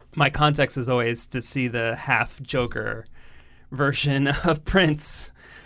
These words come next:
uh, at least when I was young. And then I was watching a lot of music videos probably at the early nineties, and that's, like, when I was kinda discovering a lot about music,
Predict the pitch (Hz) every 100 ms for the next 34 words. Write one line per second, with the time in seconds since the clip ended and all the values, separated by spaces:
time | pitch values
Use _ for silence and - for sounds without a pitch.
0 | - - 139 131 123 143 160 156 - 143
1 | 139 120 117 127 143 123 113 - - 156
2 | 190 220 208 - 151 202 208 196 180 -
3 | 143 147 127 131 139 147 170 151 131 127
4 | 123 120 123 127 123 123 117 120 120 -
5 | 127 120 120 117 117 - - 113 117 113
6 | 110 - 117 113 107 107 120 147 185 180
7 | 117 117 - 113 - 117 110 117 110 107
8 | 107 - - 117 107 110 - 117 117 113
9 | 113 107 - _ - 127 123 131 175 196
10 | 185 170 185 190 202 -